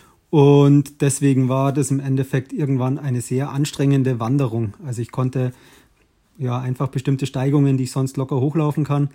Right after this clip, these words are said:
äh, nur wandern und musste mir dann oben auch ein Päuschen nehmen. Und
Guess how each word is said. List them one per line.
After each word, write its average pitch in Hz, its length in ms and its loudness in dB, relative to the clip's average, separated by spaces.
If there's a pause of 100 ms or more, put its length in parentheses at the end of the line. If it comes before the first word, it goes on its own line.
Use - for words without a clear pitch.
(420)
äh, 135 260 -4
nur 135 220 4
wandern 165 340 2
und 139 120 2
musste 143 200 -2
mir 131 100 -2
dann 131 120 -2
oben 143 220 -4
auch 131 120 -6
ein 127 80 -2
Päuschen 156 380 0
nehmen. 151 320 2 (540)
Und 131 720 2